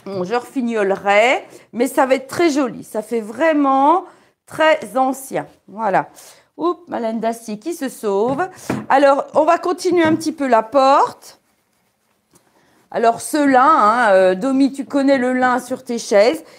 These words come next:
Là, j'ai fait une petite patine légère. C'est une très, très jolie couleur, assez claire, passe-partout.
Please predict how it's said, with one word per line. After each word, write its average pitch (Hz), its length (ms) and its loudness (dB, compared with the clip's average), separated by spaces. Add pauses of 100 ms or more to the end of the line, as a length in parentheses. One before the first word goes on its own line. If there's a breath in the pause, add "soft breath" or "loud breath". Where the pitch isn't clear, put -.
(140 loud breath)
Là, 247 220 4
j'ai 254 180 -2
fait 269 160 -6
une 254 100 -2
petite 254 220 -12
patine 240 520 -2
légère. 262 680 4 (340 loud breath)
C'est - 360 -6
une 226 160 -6
très, 320 260 -2
très 302 200 -2
jolie 262 320 -2
couleur, 226 680 4
assez 302 460 0
claire, 202 540 2 (320 loud breath)
passe-partout. 302 1040 0